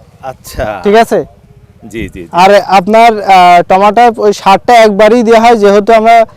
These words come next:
Speaker 2: পটাশ আপনার বিঘেতে আপনার, আহ, যে তিরিশ কেজি আর, আহ, টিএসপি যেটা বলে, সেটা আমরা সবচেয়ে বেশি মাত্রায় আমি দিই, যে আমি দেখি কোনো সমস্যা হয় না,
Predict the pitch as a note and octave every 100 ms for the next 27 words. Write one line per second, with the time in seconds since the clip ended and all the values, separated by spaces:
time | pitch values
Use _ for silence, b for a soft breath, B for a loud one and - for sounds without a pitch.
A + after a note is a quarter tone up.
0 | b - G#3+ G3+ A3+ G#3 G#3+ G#3+ F#3+ F#3+
1 | G#3 G3+ G#3+ G3+ G#3 G3+ F#3+ F#3+ _ _
2 | _ _ - F3+ F3 D#3+ F#3+ G3 F#3 -
3 | A#3 B3 - A3 G#3 A#3 C#4+ _ _ _
4 | - E3+ F3 E3+ E3 E3 D#3+ E3+ - B3+
5 | A#3+ - G3 F3 F3+ F#3 F3+ F3+ A3+ C4
6 | - F#3+ G#3+ G#3+ A3 A3+ - A3+ G3 -
7 | A#3 A#3 - A#3 G#3 G3+ G3+ G#3 G3 F3+
8 | G3 F#3+ F#3 F3+ F#3+ F#3 G3 G3 G3+ F3+
9 | F3+ F3+ - G3 G3 G3